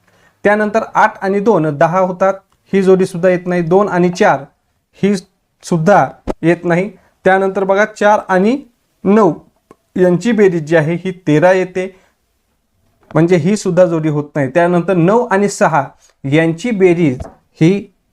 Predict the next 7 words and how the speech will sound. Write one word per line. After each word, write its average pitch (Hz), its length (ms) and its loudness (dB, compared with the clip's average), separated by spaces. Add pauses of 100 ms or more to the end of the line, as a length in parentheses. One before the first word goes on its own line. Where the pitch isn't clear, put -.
पंधरा 160 300 2
येणार 147 300 2
आहे 139 180 -2
मित्रांनो. 135 440 -2
नऊ 165 340 2
अधिक 139 320 -2 (340)
सहा 147 380 -2